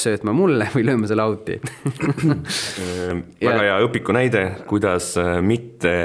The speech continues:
Speaker 2: äh, juhen-, juhendada noorte võistkonda.
Speaker 1: Absoluutselt. Aga, ja se-,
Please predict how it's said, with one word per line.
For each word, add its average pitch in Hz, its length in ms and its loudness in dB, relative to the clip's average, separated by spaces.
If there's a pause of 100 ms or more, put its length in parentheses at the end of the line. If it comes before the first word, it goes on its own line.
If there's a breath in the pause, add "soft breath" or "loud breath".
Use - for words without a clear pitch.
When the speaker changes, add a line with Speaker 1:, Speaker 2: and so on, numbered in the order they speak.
(280)
Speaker 2:
äh, 85 800 0
juhen-, 95 460 2
juhendada 90 580 0
noorte 104 300 2
võistkonda. - 560 0
Speaker 1:
Absoluutselt. 143 640 0 (200)
Aga, 120 300 2 (180)
ja 123 160 0
se-, - 160 -4